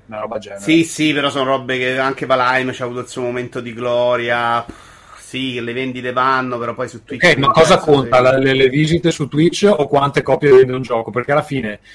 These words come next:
Speaker 1: se vende di più quel gioco là, cioè le chiacchiere sono sui tripla A, ma è una nicchia mol-,
Speaker 2: Ah,
Speaker 1: molto,
Speaker 2: sì,
Speaker 1: molto
Speaker 2: sì, sì,
Speaker 1: ridotta.
Speaker 2: che le chiacchiere siano irrilevanti, sono d'accordo. Il
Speaker 1: Cioè,
Speaker 2: problema
Speaker 1: è una
Speaker 2: è
Speaker 1: nicchia
Speaker 2: che
Speaker 1: molto, molto numerosa. Quello
Speaker 2: però
Speaker 1: che contano
Speaker 2: le
Speaker 1: sono i numeri delle vendite.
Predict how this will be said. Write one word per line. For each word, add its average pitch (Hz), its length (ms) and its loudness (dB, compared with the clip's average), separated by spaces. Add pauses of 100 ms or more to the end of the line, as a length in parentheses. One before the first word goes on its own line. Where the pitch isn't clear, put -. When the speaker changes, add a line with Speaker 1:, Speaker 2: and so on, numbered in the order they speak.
(120)
Speaker 1:
se - 220 -2
vende 156 460 2
di 147 80 0
più 143 140 -2
quel 151 100 0
gioco 135 260 -4
là, 123 180 2
cioè 127 140 -4
le 127 80 -4
chiacchiere 135 420 0
sono 143 200 -4
sui 135 160 -4
tripla 123 480 -2
A, 113 40 -8
ma 120 120 -4
è 127 60 -2
una 131 180 -6
nicchia 147 500 2
mol-, 156 320 0 (340)
Speaker 2:
Ah, 170 120 -2
Speaker 1:
molto, 214 240 2
Speaker 2:
sì, 196 60 -2
Speaker 1:
molto 170 200 -2
Speaker 2:
sì, 160 60 -4
sì, 151 80 -6
Speaker 1:
ridotta. 120 180 -6
Speaker 2:
che 135 80 -8
le 131 100 -6
chiacchiere 151 540 -6
siano 156 400 -6
irrilevanti, 147 800 -8
sono 117 160 -12
d'accordo. 113 540 -14 (580)
Il 131 100 -10
Speaker 1:
Cioè, 160 120 -2
Speaker 2:
problema 180 300 2
Speaker 1:
è - 20 4
una - 0 -
Speaker 2:
è 165 60 4
Speaker 1:
nicchia 156 180 2
Speaker 2:
che 160 80 -2
Speaker 1:
molto, 151 240 -2
molto 165 260 -4
numerosa. 151 400 -4
Quello 190 220 0
Speaker 2:
però 185 120 4
Speaker 1:
che 196 60 0
contano 202 260 2
Speaker 2:
le 156 60 -6
Speaker 1:
sono 147 140 -2
i 135 40 -4
numeri 160 460 -6
delle 123 140 -6
vendite. 101 340 -12